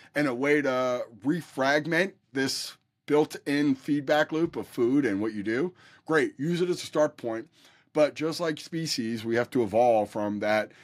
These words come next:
success point because your body will find a way to get to homeostasis. And typically, the pattern from there is once you realize how to eat less from that,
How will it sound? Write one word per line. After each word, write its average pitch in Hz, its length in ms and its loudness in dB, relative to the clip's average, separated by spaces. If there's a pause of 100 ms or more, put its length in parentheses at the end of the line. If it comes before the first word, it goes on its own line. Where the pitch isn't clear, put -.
(140)
success 147 440 0
point 110 280 -4
because 113 180 -6
your 110 100 -2
body 123 220 2
will 120 100 0
find 123 260 0
a 113 60 0
way 113 180 2
to 113 60 2
get 107 140 -2
to 113 60 -8
homeostasis. 101 760 -2 (420)
And 113 360 -2 (120)
typically, 135 560 0
the 120 120 -4
pattern 131 440 0
from 107 180 -6
there 110 220 0
is 104 100 -4
once 113 200 -6
you 117 100 0
realize 113 400 4
how 104 100 0
to 101 80 -2
eat 113 180 -4
less 110 300 2
from 131 160 -4
that, 175 240 2